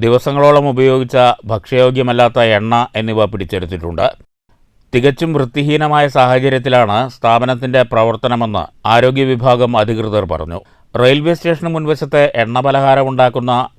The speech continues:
കടയിലെ ഫ്രീസറിൽ മാലിന്യങ്ങൾ അടിഞ്ഞുകൂടിയതായി കണ്ടെത്തി. മലിനജലം അടുക്കളയിൽ കെട്ടിനിൽക്കുന്ന അവസ്ഥയും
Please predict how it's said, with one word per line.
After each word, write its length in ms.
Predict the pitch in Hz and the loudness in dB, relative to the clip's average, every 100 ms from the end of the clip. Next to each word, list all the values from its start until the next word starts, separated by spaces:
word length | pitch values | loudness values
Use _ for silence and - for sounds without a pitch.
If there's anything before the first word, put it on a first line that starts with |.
| - | -4
കടയിലെ 380 | 107 113 117 120 - | 0 0 0 -2 -2
ഫ്രീസറിൽ 460 | 107 104 107 92 120 - _ _ - 104 | -6 -4 -4 -4 -8 -14 _ _ -6 0
മാലിന്യങ്ങൾ 560 | 117 135 143 147 147 143 - | 2 2 0 -2 -4 -4 -4
അടിഞ്ഞുകൂടിയതായി 840 | 110 113 139 127 131 127 120 113 101 | -2 -2 -4 -2 0 2 2 0 -2
കണ്ടെത്തി. 380 | 82 80 82 110 _ _ - 117 | -6 -8 -8 -10 _ _ -2 0
മലിനജലം 580 | 123 143 160 160 160 160 - _ _ _ _ _ | 2 0 0 2 2 -2 -14 _ _ _ _ _
അടുക്കളയിൽ 520 | 120 120 143 143 143 135 | -2 -2 0 2 2 0
കെട്ടിനിൽക്കുന്ന 580 | 123 113 139 135 135 131 123 | -2 0 -2 -2 -4 -2 -2
അവസ്ഥയും 440 | 107 - 123 117 | -4 -4 -4 -2